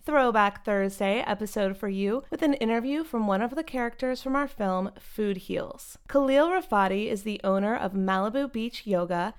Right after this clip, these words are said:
as well as Sun Life Organics, which is a series of popular juice and smoothie bars.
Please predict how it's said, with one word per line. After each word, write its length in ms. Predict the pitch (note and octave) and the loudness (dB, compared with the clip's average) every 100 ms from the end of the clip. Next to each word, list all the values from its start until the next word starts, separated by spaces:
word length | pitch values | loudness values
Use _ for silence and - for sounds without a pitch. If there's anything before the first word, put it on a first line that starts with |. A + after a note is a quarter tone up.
| - | 0
as 220 | B3+ C4 | 2 2
well 400 | A3 A#3+ C#4 E4+ | 0 4 4 2
as 180 | A3 G3 | -2 -2
Sun 380 | - A3 A3 A#3+ | -4 -2 0 0
Life 220 | A3+ A3+ | 0 -2
Organics, 760 | - A#3 G3 F3+ E3+ F#3+ - | -4 -4 -2 -2 -2 -8 -8
which 160 | B3 B3+ | -6 -4
is 100 | A#3 | -6
a 80 | G#3+ | -8
series 540 | - B3+ B3 C4 C4+ | -6 -2 0 0 -2
of 260 | - F#3 - | -2 -4 -4
popular 600 | - A3+ A#3+ C#4 D4 D4+ | 0 0 2 -2 -2 -4
juice 380 | - G#3 G#3 - | -6 -6 -6 -4
and 200 | G#3 G3 | -6 -4
smoothie 400 | - G3+ F#3+ F#3 | -4 -4 -2 -4
bars. 400 | - - A#3+ | -6 -8 -14